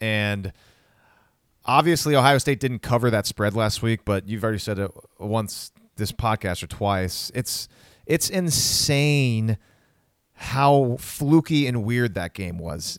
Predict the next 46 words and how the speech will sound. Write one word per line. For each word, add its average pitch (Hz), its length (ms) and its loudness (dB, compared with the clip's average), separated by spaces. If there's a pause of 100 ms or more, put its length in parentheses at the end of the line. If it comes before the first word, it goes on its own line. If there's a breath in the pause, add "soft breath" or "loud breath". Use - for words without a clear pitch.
And 135 160 -2
I, 143 120 4 (160)
I - 60 -2
think 185 120 2
I 139 60 2
texted 147 420 0
this 117 260 0
to 123 80 -2
you 110 160 0
the 107 80 2
other 98 140 0
day, 90 240 -2
Grant. 87 180 -4
After 120 280 0
I 120 100 6
watched 113 400 2
back 120 260 2
the 135 80 -6
game, 95 460 -4 (380 soft breath)
I 104 120 0
watched 107 300 2
the 113 80 -2
entire 127 420 2
game 117 220 0
again. 98 320 -2 (400 soft breath)
That 151 160 8
is 196 160 4
the 160 80 6
most 139 500 4 (1300)
fluky 165 800 6
slash, 120 800 2 (200)
um, 104 280 -2
what 127 140 2
was 160 100 2
the 151 60 2
word 135 180 2
I 117 80 0
used? 90 600 -6
Um, 104 380 -2 (140)
the, 147 140 0 (100)
uh, 120 280 0
it - 1120 -18
starts 160 140 0
with 131 80 -2
a 113 40 0
D. 87 400 -2